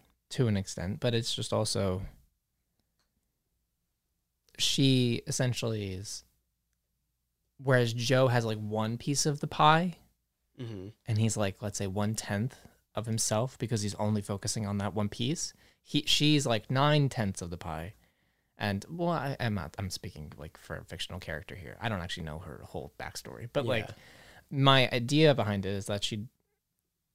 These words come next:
Speaker 1: she doesn't realize that that is his true passion in life. Like, his
Speaker 2: Mm-hmm.
Speaker 1: true passion in life is playing the piano. Like, that's what he really wants to do with his time. But she's so caught up in,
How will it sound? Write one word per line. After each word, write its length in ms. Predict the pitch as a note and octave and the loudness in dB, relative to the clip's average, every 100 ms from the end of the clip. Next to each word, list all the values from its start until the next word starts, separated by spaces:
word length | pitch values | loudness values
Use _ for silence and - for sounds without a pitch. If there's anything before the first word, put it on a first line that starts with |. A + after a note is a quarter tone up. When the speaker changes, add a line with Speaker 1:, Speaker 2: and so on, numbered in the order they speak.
| _ | _
Speaker 1:
she 200 | - C3 | -6 -2
doesn't 380 | A#2 C3 A2+ G#2+ - _ _ _ _ _ _ _ - | 0 0 0 -2 -6 _ _ _ _ _ _ _ -10
realize 600 | A#2 A#2+ A#2 G#2+ G2 - | 0 2 4 2 0 -4
that 260 | F#2+ E2+ - | -6 -4 2
that 160 | C#3 | 6
is 160 | G3 - | 6 6
his 160 | A2+ | -2
true 200 | - G#2+ | -2 -4
passion 460 | F#2+ - E2+ - E2 | -4 -4 -4 -4 -6
in 140 | D#2 | -10
life. 320 | B1+ - - _ _ | -12 -16 -20 _ _
Like, 160 | C3 A#2+ | -6 0
his 140 | D#3 | 0
Speaker 2:
Mm-hmm. 60 | - | 2
Speaker 1:
true 100 | B3+ | 2
passion 280 | A3 F#3 D#3+ | 2 4 4
in 60 | C#3 | 4
life 160 | A#2+ - - | 0 -2 0
is 460 | D3 C#3 A#2 - - _ - | 2 4 2 -2 -6 _ -2
playing 260 | C3 A2 | 2 2
the 60 | G2+ | 0
piano. 500 | - F#2+ D#2 C2 F#3 - _ _ _ _ _ | -4 -6 -8 -10 -16 -20 _ _ _ _ _
Like, 120 | G#2+ - | -8 -4
that's 180 | B2+ | -2
what 80 | D3+ | 0
he 80 | C3 | -2
really 300 | G#2+ A2 A2 | 0 0 0
wants 180 | G2+ - | -4 -10
to 60 | - | -8
do 300 | F#2+ E2 - _ _ - | -8 -8 -12 _ _ -12
with 100 | F#2 | -8
his 140 | F#2 | -8
time. 400 | - C3 D2 B1+ - _ _ _ _ _ _ _ | -2 -2 -2 -8 -18 _ _ _ _ _ _ _
But 200 | A2 G2+ | -4 -2
she's 400 | - - C#3+ C3+ | 0 2 2 2
so 220 | - A#2+ | 0 0
caught 220 | G#2+ A2 G#2 | 0 -2 -2
up 160 | G2 | -4
in, 260 | G2+ F#2+ | -6 -6